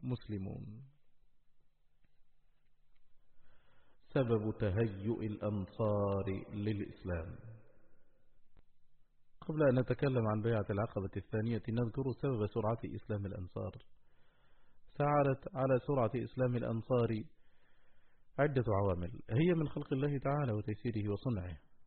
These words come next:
كانت فارقة بين قريش وأهل مكة وقبائل يثرب العربية. واحد منها ما طبعها الله عليه من الرقة واللين وعدم المغالاة في الكبرياء وجحود الحق، وذلك يرجع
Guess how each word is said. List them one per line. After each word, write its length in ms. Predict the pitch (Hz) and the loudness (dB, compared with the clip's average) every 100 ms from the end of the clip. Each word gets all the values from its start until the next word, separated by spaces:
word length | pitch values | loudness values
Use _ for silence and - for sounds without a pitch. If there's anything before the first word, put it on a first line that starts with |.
| - | -12
كانت 260 | - 101 92 | -4 -2 -2
فارقة 520 | 104 117 107 - 104 | -2 -2 -2 -2 -2
بين 160 | 104 98 | -2 -2
قريش 380 | 110 117 110 107 | -2 -2 -2 -4
وأهل 340 | 110 107 110 | -4 -2 -2
مكة 400 | 135 - 139 139 | -4 -4 -4 -4
وقبائل 800 | 101 - 98 98 107 95 110 104 | -4 -4 -4 -2 -2 -2 -4 -4
يثرب 560 | 98 104 - - 117 127 | -2 -4 -4 -6 -4 -4
العربية. 640 | 110 107 104 110 - 110 - - - - - - - - - - - 123 | -4 -6 -8 -10 -12 -12 -14 -18 -20 -20 -18 -20 -20 -20 -18 -20 -4 0
واحد 380 | 120 117 98 - | 2 2 -2 -6
منها 300 | 123 127 127 | 0 2 2
ما 120 | 117 113 | 2 2
طبعها 360 | 120 113 117 | 2 2 2
الله 380 | 110 110 110 104 | 2 0 2 2
عليه 240 | 107 104 | 0 0
من 140 | 98 101 | 0 -2
الرقة 460 | 107 113 107 104 | 0 4 10 12
واللين 380 | 98 98 107 95 - | 12 10 4 -2 -4
وعدم 320 | 104 101 104 | -2 0 0
المغالاة 440 | 101 98 104 107 113 | 0 0 2 2 0
في 200 | 92 92 | -2 -8
الكبرياء 540 | - 98 101 104 104 | -6 -4 -2 -2 -2
وجحود 420 | 98 98 110 107 | -2 -2 -4 -4
الحق، 300 | 101 107 - - - - - - - - - | -2 -4 -6 -12 -16 -16 -18 -20 -20 -18 -8
وذلك 320 | 98 110 107 | -2 0 2
يرجع 260 | 110 113 | 0 2